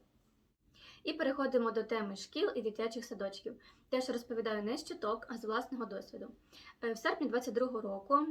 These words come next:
е, я подала на сайті онлайн заявку до державної школи, групу підготовки до першого класу, тому що моїй дочці, е, на той момент було п'ять років.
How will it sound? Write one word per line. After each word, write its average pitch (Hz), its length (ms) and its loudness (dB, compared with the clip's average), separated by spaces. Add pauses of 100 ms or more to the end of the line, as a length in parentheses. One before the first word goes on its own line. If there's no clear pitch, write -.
(140)
е, - 40 -4
я 226 260 2
подала 214 500 0
на 208 120 -2
сайті 277 460 -2
онлайн 240 480 0
заявку 233 720 -2 (240)
до 220 260 2
державної 220 640 0
школи, 196 580 -4 (280)
групу - 260 -2
підготовки 226 580 -2
до 233 160 0
першого 220 460 -6
класу, 208 560 -6 (200)
тому 220 180 -2
що 220 140 -8
моїй 208 200 -2
дочці, 202 640 -6
е, 202 60 -10
на 208 100 -6
той 214 140 -2
момент 196 280 -6
було 190 140 -8
п'ять 226 280 -6
років. 196 380 -6